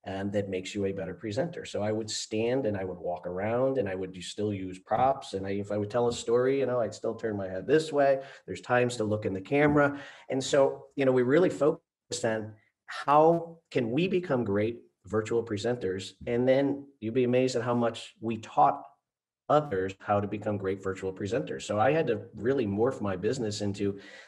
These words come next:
the process doesn't change. Um, just the vehicle that we're using, which in this case would be Zoom or Teams,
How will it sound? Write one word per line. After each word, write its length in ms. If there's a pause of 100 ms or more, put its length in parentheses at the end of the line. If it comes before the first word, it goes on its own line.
the 80
process 800
doesn't 460
change. 680 (680)
Um, 280 (160)
just 260
the 80
vehicle 440
that 100
we're 140
using, 400
which 160
in 100
this 160
case 240
would 100
be 120
Zoom 320
or 60
Teams, 500